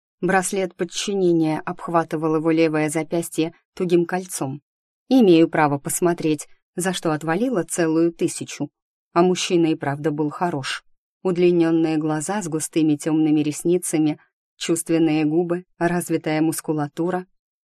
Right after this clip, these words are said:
При этом раб казался удивительно гармонично сложенным. Не слишком тяжелый, он наверняка ловок и быстр. Прозрачная вода не скрывала ни кубиков пресса, ни того, что пониже,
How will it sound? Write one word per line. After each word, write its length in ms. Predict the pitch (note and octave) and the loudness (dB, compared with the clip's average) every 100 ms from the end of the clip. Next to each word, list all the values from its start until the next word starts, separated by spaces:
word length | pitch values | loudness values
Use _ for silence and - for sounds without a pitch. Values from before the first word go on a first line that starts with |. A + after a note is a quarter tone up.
| _ | _
При 120 | F#3+ | 4
этом 280 | F3+ E3+ E3 | 4 4 2
раб 220 | E3+ E3 | 2 0
казался 600 | - D#3+ E3 D#3 - E3+ _ _ | -2 -2 0 -2 -6 -8 _ _
удивительно 580 | - E3+ E3+ E3+ D#3 D#3+ | 0 2 2 2 2 2
гармонично 640 | E3 E3 F3 F3 E3 - E3 | 2 2 4 2 0 -2 -4
сложенным. 760 | - F3+ F3+ E3+ D3+ D#3 E3 _ _ _ | -2 -4 0 0 2 2 -2 _ _ _
Не 140 | G3+ G#3 | -4 -2
слишком 400 | C#4+ D4 - F#3+ | 0 0 -2 -4
тяжелый, 640 | - D#3+ D3+ G3+ B3 C4 - | -2 -2 0 -2 -2 -4 2
он 200 | F#3 F3+ | 4 6
наверняка 580 | E3 E3+ F3 E3+ D#3+ D3+ | 4 4 2 2 0 0
ловок 440 | D#3 F#3 A3+ - _ | 0 -2 -6 -10 _
и 100 | E3 | -4
быстр. 480 | D#3 D3 C#3 - - _ _ _ | -2 -4 -6 -10 -20 _ _ _
Прозрачная 720 | - F#3 E3+ E3 D#3+ - E3 | -2 0 0 -2 -2 -2 -2
вода 300 | D#3 E3+ D#3+ D#3 | 0 -2 0 0
не 120 | E3 | -2
скрывала 680 | - E3+ E3 D#3+ D3+ D3+ - - | -2 -4 -2 -2 -2 -4 -8 -4
ни 200 | F#3+ F3+ | 2 2
кубиков 500 | F3 D#3 D3+ C#3+ - | 2 -2 -4 -8 -4
пресса, 520 | E3+ D3+ D3 - F#3 _ _ | -2 0 -2 -6 -8 _ _
ни 180 | F3 F3+ | 2 4
того, 220 | F3 F#3 | 4 -2
что 240 | A3+ - D#3 | -2 -4 -4
пониже, 800 | - E3 E3 D#3 D3 D3 F3 | 0 2 4 4 2 0 -6